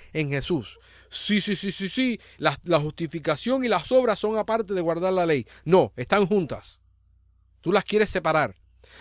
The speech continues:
Nosotros también hemos creído en Jesucristo, para, dice, para ser justificado por la fe de Cristo y no por las obras de la ley. Cuanto por las obras de la ley nadie será justificado. Y si buscamos ser justificados en Cristo, también nosotros somos hallados pecadores.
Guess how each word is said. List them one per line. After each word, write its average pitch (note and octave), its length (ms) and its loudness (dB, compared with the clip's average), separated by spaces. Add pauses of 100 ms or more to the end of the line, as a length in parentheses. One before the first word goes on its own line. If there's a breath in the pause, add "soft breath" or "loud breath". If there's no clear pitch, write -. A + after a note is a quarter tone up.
Nosotros A3+ 440 2
también A3 340 4
hemos A3+ 200 4
creído A3 340 4
en G3 80 0
Jesucristo, F3 640 -4 (420 soft breath)
para, D#3 220 2
dice, F3+ 300 0
para D3+ 280 2
ser A3 180 4
justificado F#3+ 720 2
por F3 180 0
la E3 120 0
fe F#3+ 280 2 (200 soft breath)
de D#3 120 0
Cristo F#3 420 -2
y C#3 120 -2
no E3 160 0
por F3 120 -4
las D#3+ 200 -2
obras E3 180 -2
de D3+ 100 -2
la C#3+ 120 -2
ley. B2+ 240 -4 (300 soft breath)
Cuanto D3+ 280 2
por C#3 160 -2
las B2+ 180 -2
obras A#3 220 6
de G3 80 2
la F3 140 4
ley F#3 220 0
nadie F#3 400 0
será E3+ 240 -4
justificado. C#3+ 640 -4 (640 soft breath)
Y F3 140 0
si D#3+ 120 -2
buscamos A#3 440 0
ser A3+ 120 2
justificados F3 800 2 (180 soft breath)
en C#3 160 -6
Cristo, F#3 380 0
también D3+ 360 0
nosotros F#3 380 -2
somos F#3+ 300 -4
hallados E3 340 0
pecadores. C#3+ 640 -6